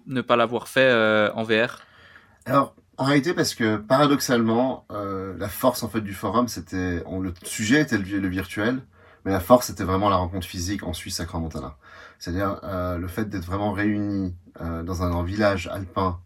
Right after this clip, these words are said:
Speaker 2: qui se transforme en village du futur, permettait un networking d'une qualité, en fait, vraiment exceptionnelle.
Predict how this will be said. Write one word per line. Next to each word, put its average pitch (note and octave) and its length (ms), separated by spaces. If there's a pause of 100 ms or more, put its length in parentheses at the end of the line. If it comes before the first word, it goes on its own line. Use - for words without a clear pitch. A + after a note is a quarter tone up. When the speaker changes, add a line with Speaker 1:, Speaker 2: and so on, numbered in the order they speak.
(220)
Speaker 2:
qui - 120
se - 60
transforme G#2+ 760
en F#2 80
village F#2+ 260
du F#2 100
futur, A2+ 380 (680)
permettait A2 720
un E2+ 260
networking G#2 560
d'une F2+ 160
qualité, F#2 360
en F2+ 100
fait, F#2 120
vraiment E2+ 440
exceptionnelle. E2+ 540